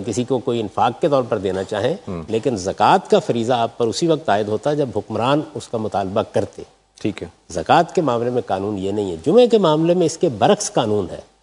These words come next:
Speaker 2: ٹھیک ہے۔
Speaker 1: کہ حکمران کی طرف سے انعقاد ہوگا، وہ اس کا خطبہ دے گا، جہاں وہ چاہے گا وہیں پڑھا جائے گا۔ اس پہ کسی عالم کا یا کسی فرد کا کوئی حق نہیں ہے، یہ ممبر انہی کے لیے خاص ہے۔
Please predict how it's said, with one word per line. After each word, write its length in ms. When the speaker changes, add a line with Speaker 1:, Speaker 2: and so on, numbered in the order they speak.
Speaker 2:
ٹھیک 240
ہے۔ 80
Speaker 1:
کہ 120
حکمران 460
کی 120
طرف 280
سے 100
انعقاد 340
ہوگا، 320
وہ 280
اس 120
کا 120
خطبہ 360
دے 220
گا، 140
جہاں 420
وہ 100
چاہے 340
گا 80
وہیں 280
پڑھا 180
جائے 300
گا۔ 180
اس 220
پہ 160
کسی 240
عالم 380
کا 100
یا 120
کسی 260
فرد 340
کا 100
کوئی 280
حق 140
نہیں 240
ہے، 100
یہ 140
ممبر 360
انہی 200
کے 120
لیے 200
خاص 380
ہے۔ 140